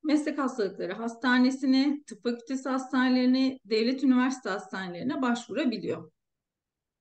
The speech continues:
E, ve tanı konduğunda, meslek hastalığı tanısı konduğunda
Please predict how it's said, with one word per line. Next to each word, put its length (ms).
E, 260
ve 160
tanı 300
konduğunda, 600
meslek 360
hastalığı 380
tanısı 380
konduğunda 680